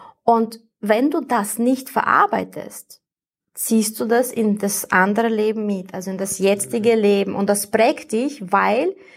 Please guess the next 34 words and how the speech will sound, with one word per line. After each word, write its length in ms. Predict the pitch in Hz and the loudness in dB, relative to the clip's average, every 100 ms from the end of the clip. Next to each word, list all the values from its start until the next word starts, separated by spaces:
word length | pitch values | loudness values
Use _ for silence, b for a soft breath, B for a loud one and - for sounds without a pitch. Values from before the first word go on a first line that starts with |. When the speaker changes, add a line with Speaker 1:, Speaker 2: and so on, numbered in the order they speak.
| B B | B B
Speaker 1:
irgendwo 520 | - 311 349 269 262 | -4 0 2 4 4
in 100 | 247 | 2
deinem 280 | 226 220 208 | 0 -2 -6
Körper 640 | 214 285 320 233 196 254 302 b b b | -4 -2 -2 0 0 -2 -6 b b b
ist 240 | 269 262 - | -6 -2 2
da 120 | 262 | 2
sozusagen 460 | 254 240 240 247 247 | 0 -4 0 0 0
eine 280 | 233 233 | -2 -4
Zelle 600 | 233 277 302 226 226 294 b b b _ | -2 0 2 4 2 -2 b b b _
mit 240 | 247 247 254 | -2 0 -4
dieser 200 | 254 277 | 0 2
Information 640 | 254 262 240 233 254 262 | 2 0 0 2 2 2
gespeichert, 600 | 254 247 - 196 190 185 | 0 -4 -2 -2 -2 -8
Vergewaltigung. 960 | - 226 233 233 247 247 - 175 175 - _ - - B B B | -6 -2 2 2 2 -4 -12 -12 -12 -18 _ -20 -20 B B B
Und 100 | 240 | 0
dann 120 | 247 | 2
kannst 280 | 262 269 269 | 4 0 0
du 80 | 294 | 2
noch 420 | 277 277 330 381 | 4 6 4 2
so 220 | - 269 | 0 -2
viel 400 | 254 254 220 214 | -2 -2 0 0
Affirmationen 1000 | - 220 233 233 233 - 285 277 262 254 240 | 0 -2 -2 -2 -4 0 2 4 2 0 -2
machen, 420 | 226 226 226 214 | -2 -4 -6 0
Business 500 | 262 254 247 233 - | 0 2 0 -2 -8
tun, 280 | 226 214 208 | -2 0 2
bla 220 | 220 226 | 4 4
bla 160 | 214 | 2
bla. 360 | 202 254 240 247 b b b b | 2 2 2 -2 b b b b
Du 180 | - 233 | -6 -4
wirst 340 | 233 269 269 254 | 0 -2 -2 -4
nicht 300 | 247 247 233 | -4 -4 -8
diese 240 | 220 226 | -2 -2
Decke 380 | 220 247 254 233 | 2 0 2 0
durchbrechen. 680 | 202 202 - 180 180 180 | 0 -2 -2 -2 -4 -8